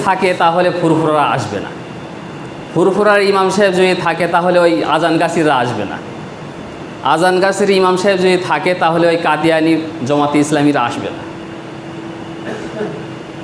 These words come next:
তো যদি এই গ্রামের মধ্যে যদি বিভিন্ন দলে, বিভিন্ন ফিরকায় যদি সমস্ত গ্রামবাসী যদি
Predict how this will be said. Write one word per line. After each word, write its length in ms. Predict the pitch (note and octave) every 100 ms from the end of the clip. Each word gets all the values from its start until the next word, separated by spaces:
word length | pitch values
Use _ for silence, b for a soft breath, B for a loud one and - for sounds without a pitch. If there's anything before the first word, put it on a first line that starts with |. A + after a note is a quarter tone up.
| - - -
তো 80 | E3
যদি 280 | D#3+ F#3+ A3
এই 380 | G#3 F3+ F#3 D#3+
গ্রামের 420 | E3+ F3 F#3 G3+
মধ্যে 320 | G3+ G3 F#3
যদি 220 | F3 E3+
বিভিন্ন 480 | D3+ D#3 G3 G3+ G3
দলে, 280 | E3+ E3+ E3
বিভিন্ন 460 | D3+ D3+ F#3+ G3 F#3
ফিরকায় 320 | D#3 D#3 F3 E3
যদি 280 | E3+ D#3 C#3+ - -
সমস্ত 360 | D#3+ E3 -
গ্রামবাসী 540 | D3+ D3+ D3 D#3 E3 D#3+
যদি 220 | D#3+